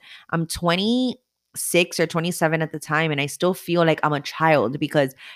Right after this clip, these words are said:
for everything, I have to ask my boss for permission. I have to ask for permission for days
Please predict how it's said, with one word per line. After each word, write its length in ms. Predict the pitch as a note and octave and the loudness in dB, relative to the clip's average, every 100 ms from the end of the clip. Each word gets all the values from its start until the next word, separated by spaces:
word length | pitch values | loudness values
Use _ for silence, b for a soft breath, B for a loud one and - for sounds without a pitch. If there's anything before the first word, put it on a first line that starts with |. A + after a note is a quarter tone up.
| B | B
for 180 | F3+ - - | 0 0 2
everything, 580 | E3 E3+ D#3 - C3+ C#3 | 2 4 0 -2 -4 -4
I 40 | |
have 180 | D3 E3 | -2 -4
to 120 | - | 0
ask 220 | D3+ D3 | -2 0
my 140 | D#3+ D3 | -4 0
boss 320 | C#3+ C#3+ - _ | 2 2 -2 _
for 120 | - D3 | -6 -4
permission. 560 | D3 A#2+ - - - - _ _ _ _ _ _ | -4 -6 -10 -12 -14 -16 _ _ _ _ _ _
I 60 | F3+ | -6
have 80 | E3+ | 0
to 80 | |
ask 160 | E3+ E3+ | -2 0
for 100 | E3+ | -6
permission 460 | E3 F3 D#3+ E3+ D#3+ | -4 -4 -4 -4 -6
for 300 | - D#3 D3+ | -2 -2 0
days 260 | D3+ D3+ | -2 -2